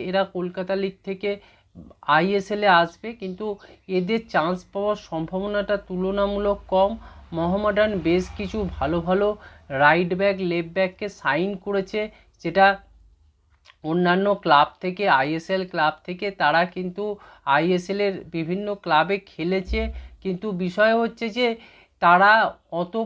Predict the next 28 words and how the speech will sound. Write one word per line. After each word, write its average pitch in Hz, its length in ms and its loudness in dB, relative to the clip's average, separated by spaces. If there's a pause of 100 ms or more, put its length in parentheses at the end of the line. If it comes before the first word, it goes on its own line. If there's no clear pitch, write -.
পরিমাণ 214 440 -4
কিন্তু 208 260 -8 (140)
গেম 180 260 0 (160)
টাইম 196 320 4
কিন্তু 190 300 -8 (100)
স্পেন্ড 185 560 -6
করেনি 190 460 -2
অন্যান্য 180 480 0
টিমের 175 440 -4
সঙ্গে। 123 320 -8 (420)
তাই 196 160 2 (440)
তাদের 170 360 4
নিয়েও 220 320 -2
একটা 214 280 -4
ধোঁয়াশা 170 520 -2
তৈরি 202 380 -2
হয়েছে 208 340 0
যে 208 220 -4
তারা 170 240 4 (180)
কত 175 200 -14 (200)
ভালো 185 320 -2 (420)
মোহামেডানকে 190 640 0
সার্ভিস 160 560 2
দিতে 165 240 -8
পারবে। 127 320 -12 (460)
আশা 175 340 4
করি 233 280 -6
যে 220 140 -4